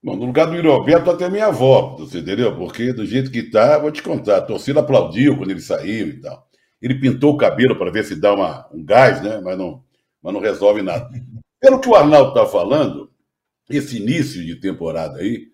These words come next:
Speaker 1: o Santos tá mais na Série A e o Corinthians tá mais na Série B.
Speaker 2: <laughs>
Speaker 1: Não é?
Speaker 2: Em termos de planejamento.
Speaker 1: Pela armação, pela armação das coisas que tão ocorrendo.
Speaker 2: Uhum.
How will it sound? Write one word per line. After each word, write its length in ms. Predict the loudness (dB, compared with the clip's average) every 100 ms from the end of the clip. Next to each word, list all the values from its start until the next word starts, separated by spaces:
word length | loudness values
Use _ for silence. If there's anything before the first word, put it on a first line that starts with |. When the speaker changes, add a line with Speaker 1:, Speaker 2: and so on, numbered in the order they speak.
| _ _
Speaker 1:
o 120 | -14
Santos 400 | -6 -2 -2 2
tá 120 | 2
mais 240 | 6 6 6
na 120 | 4
Série 360 | 4 2 2
A 400 | 2 2 0 -6 -6
e 80 | -4
o 80 | 0
Corinthians 460 | 0 0 -2 0
tá 100 | 2
mais 160 | 2 2
na 80 | 2
Série 240 | 0 -2
B. 400 | -2 -4 -4 -14 -14 -14 -12 -16 -16
Speaker 2:
<laughs> 640 | -20 -20 -20 -20 -12 0
Speaker 1:
Não 100 | 2
é? 40 |
Speaker 2:
Em 40 | 2
termos 220 | -2 -6
de 100 | -2
planejamento. 300 | 0 2 6
Speaker 1:
Pela 140 | 6
armação, 760 | 6 6 4 2 2 2 2 -6 _
pela 180 | 2 4
armação 600 | 4 2 2 0 0 4
das 180 | 2
coisas 420 | 2 0 2 -2 -6
que 140 | -8
tão 200 | -4 -2
ocorrendo. 520 | -2 -4 -4 -6 -8
Speaker 2:
Uhum. 400 | -12 -12 -12 -14